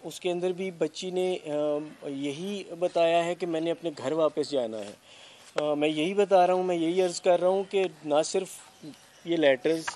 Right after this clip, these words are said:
बच्ची की child protection की will, बच-, जो child, जो doctors की report है उसके मुताबिक भी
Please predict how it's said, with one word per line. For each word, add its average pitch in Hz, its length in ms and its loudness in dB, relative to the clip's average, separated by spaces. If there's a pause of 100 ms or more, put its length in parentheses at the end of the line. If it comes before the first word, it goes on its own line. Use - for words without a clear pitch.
(160)
बच्ची 156 340 0
की 180 160 -6
child 147 360 2
protection 156 460 -4
की 175 100 -8
will, 151 300 -2 (360)
बच-, - 280 -8
जो 190 160 -6
child, 214 500 4
जो 202 220 2 (380)
doctors 160 440 2
की 233 100 -4
report 208 380 2
है 214 120 4
उसके 208 200 0
मुताबिक 208 440 6
भी 190 160 -8